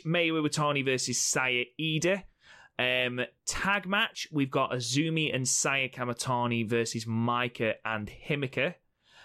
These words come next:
Uh, we then got the Artist of Stardom title match. This is Korakuen, by the way.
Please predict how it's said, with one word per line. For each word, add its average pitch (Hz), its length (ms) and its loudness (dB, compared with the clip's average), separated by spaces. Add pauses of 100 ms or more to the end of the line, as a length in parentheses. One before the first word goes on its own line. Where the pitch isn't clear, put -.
(160)
Uh, 120 280 0
we 131 140 2
then 175 240 -2
got 160 340 0
the 170 220 -2
Artist 208 520 0
of 160 100 -4
Stardom 170 680 0
title 151 400 -2
match. 120 220 -2
This 135 180 2
is 139 140 0
Korakuen, 160 640 0
by 110 160 2
the 110 80 0
way. 107 220 0